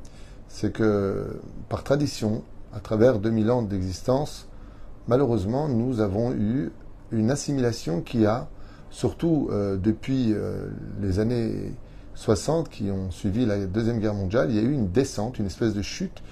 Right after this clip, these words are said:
euh, spirituelle au sein du peuple d'Israël, euh, à cause des pogroms et, et de la Shoah,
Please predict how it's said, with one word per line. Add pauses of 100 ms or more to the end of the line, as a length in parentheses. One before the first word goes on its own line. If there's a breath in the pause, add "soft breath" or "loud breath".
(560 loud breath)
euh,
spirituelle
au
sein
du
peuple
d'Israël, (380)
euh,
à (100)
cause
des
pogroms
et, (520 loud breath)
et
de
la
Shoah,